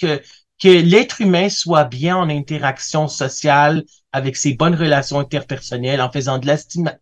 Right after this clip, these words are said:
de l'affirmation de soi, de l'affirmation de soi pour avoir une bonne estime de soi.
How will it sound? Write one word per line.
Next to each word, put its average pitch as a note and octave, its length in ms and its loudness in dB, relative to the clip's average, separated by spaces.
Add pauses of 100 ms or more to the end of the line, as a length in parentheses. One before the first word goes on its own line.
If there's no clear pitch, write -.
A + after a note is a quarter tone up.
(260)
de B2+ 60 -2
l'affirmation F3 640 0
de C3+ 60 -6
soi, - 340 -2 (520)
de C#3+ 60 -4
l'affirmation D#3+ 600 2
de C#3 40 -8
soi E3+ 220 0
pour D3 220 -4
avoir C#3 300 2
une C#3+ 120 -4
bonne C#3+ 260 -2
estime C3+ 440 -8
de A#2 140 -6
soi. A#2 440 -8